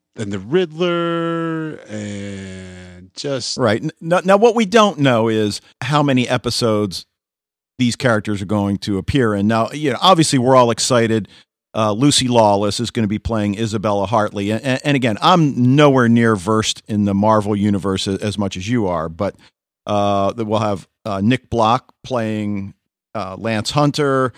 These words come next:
Speaker 2: Reed Diamond playing Daniel Whitehall, and, uh,
Speaker 1: Oh, Reed Diamond.
Speaker 2: Yeah, and Barbara Morris, A K A Mockingbird. W-, uh, I, I'm not sure there's an actress attached to it, or, or they're not announcing it yet, or I've just missed it. But, but there's four right off the bat that seem to be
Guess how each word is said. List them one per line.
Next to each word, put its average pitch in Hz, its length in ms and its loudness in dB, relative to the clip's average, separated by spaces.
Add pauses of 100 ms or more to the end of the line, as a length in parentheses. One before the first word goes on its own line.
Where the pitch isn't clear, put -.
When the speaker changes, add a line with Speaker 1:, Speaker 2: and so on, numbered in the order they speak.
(140)
Speaker 2:
Reed 120 240 -2
Diamond 113 460 0
playing 104 180 -4
Daniel 107 380 -2
Whitehall, 127 480 0
and, 113 240 -2 (420)
uh, 113 200 2
Speaker 1:
Oh, 208 40 0
Reed 131 220 -4
Diamond. 127 480 -4
Speaker 2:
Yeah, 117 200 -2
and 120 160 0
Barbara 190 340 2
Morris, 151 600 2 (260)
A 123 140 0
K 113 400 -2
A 101 60 0
Mockingbird. 107 800 2
W-, 110 180 -4
uh, 120 180 -2
I, 139 220 -4
I'm 170 160 0
not 233 160 -2
sure 240 200 -2
there's 190 180 0
an 139 80 2
actress 147 500 -4
attached 156 520 -2
to 175 140 0
it, 160 140 2
or, 117 340 2
or 117 60 2
they're 113 140 0
not 107 180 0
announcing 143 520 0
it 143 100 -2
yet, 139 220 2
or 104 120 2
I've 110 160 0
just 107 220 -6
missed 127 320 0
it. 127 120 -4
But, - 200 -4 (320)
but - 80 -10
there's 403 220 -2
four 185 420 2
right 131 180 4
off 110 160 2
the - 80 -2
bat 143 220 0
that 104 140 -6
seem 175 260 -2
to 135 80 -2
be 117 260 -2